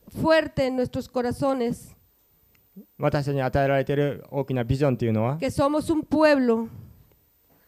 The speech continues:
Speaker 1: que escogió Dios
Speaker 2: 私たちは神によって選ばれたものであること。
Speaker 1: desde antes que fundara el mundo.
Speaker 2: この世が作られる、元世が作られる前から私たちは選ばれていました。
Speaker 1: Sí, y en, y para, dice la escritura más adelante en Pedro,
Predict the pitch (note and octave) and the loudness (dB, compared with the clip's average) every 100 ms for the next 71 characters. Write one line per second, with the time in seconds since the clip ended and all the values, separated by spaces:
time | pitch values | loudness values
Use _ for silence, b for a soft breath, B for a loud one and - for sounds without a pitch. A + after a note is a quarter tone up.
0 | b - C#4+ B3+ - B3+ G#3 C#4 C4 C#4 | b -4 0 0 0 -2 0 0 2 2
1 | C4+ A3+ - - C#3 C#3+ C#3 C#3+ C#3+ C#3+ | 0 -2 -10 0 2 2 4 2 2 2
2 | C3 C3 B2+ C3 C#3 C#3+ C3+ A#2 G#2+ G2+ | 4 4 4 6 8 8 6 4 2 2
3 | F#2+ F#2+ - - C#4 - C4+ F#4+ G4 C#4+ | 0 -2 0 0 0 0 0 0 0 -2
4 | - B3+ - B3 A#3+ A#3+ A#3+ A#3 A3 G#3+ | -4 -6 -4 -4 -2 -2 0 0 -2 -4
5 | F#3+ C#3+ C3+ C3+ D3 D3 B2+ - D3+ C#3 | 0 2 4 4 4 2 -2 -2 0 2
6 | C#3+ C#3 B2 - C#3 C#3+ C#3+ C#3 - D#3 | 2 2 0 -2 0 2 2 0 0 4
7 | D#3 D3 D3 D#3 D#3 G3+ E3 D3 C#3 C#3 | 4 6 4 2 4 4 6 2 2 4
8 | D3+ C3 C3 B2 A2+ F#2+ F2+ F#2+ - _ | 4 6 4 4 2 2 0 -6 -14 _
9 | - - C#4+ A#3+ F#3 b b - C#4 C#4+ | -20 -2 0 0 -4 b b -2 2 6
10 | C#4 C4+ C4+ B3+ C#4+ C4+ C4+ - - C#4+ | 6 4 0 0 -2 0 -2 -2 2 4
11 | C4+ C4 - A#3 E4 - F4+ D4+ - C#4+ | 4 2 -2 -4 -2 -2 -2 -2 -4 -8
12 | B3+ E4+ D4+ D4+ D4 D#4 C#4+ C#4+ D4 C#4 | -2 0 0 0 -2 -2 -2 -2 -2 -2
13 | C4+ - D4 B3 G#3 | -2 0 2 2 -2